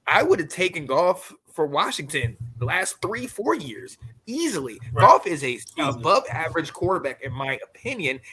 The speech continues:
Speaker 1: and if you give him the right offense, I think he'll be fine. And you saw what he did. To your point, you saw what he did at the end of the year
Speaker 2: See,
Speaker 1: last year.
Speaker 2: mm-hmm.
Speaker 1: Saint Brown, Swift,
Speaker 2: Swift.
Speaker 1: and even a lot of that, Swift was hurt towards the end of the year. You know what I
Speaker 2: Mm-hmm.
Speaker 1: mean? He had a makeshift, um, team, and,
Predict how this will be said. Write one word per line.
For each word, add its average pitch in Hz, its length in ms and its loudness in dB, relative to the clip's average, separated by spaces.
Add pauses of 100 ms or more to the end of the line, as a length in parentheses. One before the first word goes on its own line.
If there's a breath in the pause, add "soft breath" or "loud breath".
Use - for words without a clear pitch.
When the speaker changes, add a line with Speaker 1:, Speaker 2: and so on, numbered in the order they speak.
Speaker 1:
and 147 80 -4
if 143 100 0
you 160 80 -8
give 180 280 8
him 156 200 -4
the 139 80 -4
right 123 240 -2
offense, - 380 0
I 151 60 -2
think 156 180 -2
he'll 143 100 -2
be 135 120 -4
fine. 175 340 -2 (240 loud breath)
And 156 100 -4
you 254 120 0
saw - 260 2
what 262 140 2
he 220 100 -4
did. 196 260 -2
To 170 80 -12
your 190 120 0
point, - 260 -8
you 143 80 -14
saw 190 220 -6
what 208 120 -6
he 196 100 -8
did 135 360 0 (380 loud breath)
at 139 100 -2
the 131 160 -2
end 151 120 -2
of 160 100 -2
the 165 160 -6
year 247 180 2
Speaker 2:
See, 180 80 4
Speaker 1:
last 120 260 0
year. 113 200 -8
Speaker 2:
mm-hmm. 120 280 -12
Speaker 1:
Saint 120 300 -6
Brown, 180 540 4 (220)
Swift, 175 540 -2
Speaker 2:
Swift. 135 220 6
Speaker 1:
and 214 80 2
even 277 200 0 (460)
a - 20 -2
lot 196 200 2
of - 40 0
that, - 160 0
Swift - 360 -2
was 277 120 -4
hurt - 360 0
towards 240 240 -4
the - 20 -8
end 208 80 -6
of 196 80 0
the 175 60 -8
year. 135 260 -2
You 156 180 -6
know 220 60 -6
what 220 80 -6
I - 40 -4
Speaker 2:
Mm-hmm. 123 140 -6
Speaker 1:
mean? 277 120 -8
He 247 240 -4
had 254 160 2
a 180 40 -6
makeshift, 185 760 -2 (400 soft breath)
um, 165 260 6
team, 190 460 -6
and, 139 160 -6